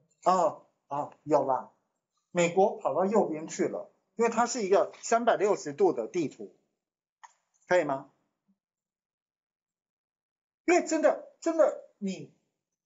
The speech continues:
没必要主管在那边看那些小的点，主要这边呈现的就是什么？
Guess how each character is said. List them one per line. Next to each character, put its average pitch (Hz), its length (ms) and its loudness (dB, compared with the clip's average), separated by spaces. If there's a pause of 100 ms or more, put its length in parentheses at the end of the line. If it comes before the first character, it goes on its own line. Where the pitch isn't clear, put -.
(120)
没 226 180 2
必 330 200 4
要 285 380 4 (360)
主 247 220 4
管 165 260 2
在 262 160 4
那 240 100 -8
边 240 200 -4
看 247 260 -4
那 233 100 -4
些 226 180 -4
小 127 300 0
的 147 200 0
点， 143 360 -2 (880)
主 226 180 4
要 311 200 6
这 311 120 0
边 285 220 0
呈 185 240 -4
现 226 240 0
的 131 160 4
就 202 160 2
是 196 200 -2
什 123 160 0
么？ 117 260 -6